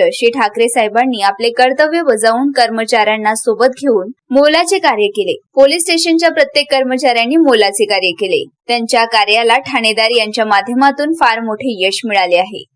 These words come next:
त्यामुळे घाटंजी परिसरात व तालुक्यात त्यांचे फार मोठे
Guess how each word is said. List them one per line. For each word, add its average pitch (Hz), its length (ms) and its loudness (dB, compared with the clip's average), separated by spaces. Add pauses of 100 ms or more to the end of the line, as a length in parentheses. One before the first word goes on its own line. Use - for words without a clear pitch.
(340)
त्यामुळे 269 360 0
घाटंजी 277 640 0
परिसरात 320 500 0
व 320 140 0
तालुक्यात 269 540 0
त्यांचे 254 360 0
फार 269 180 2
मोठे 262 280 -4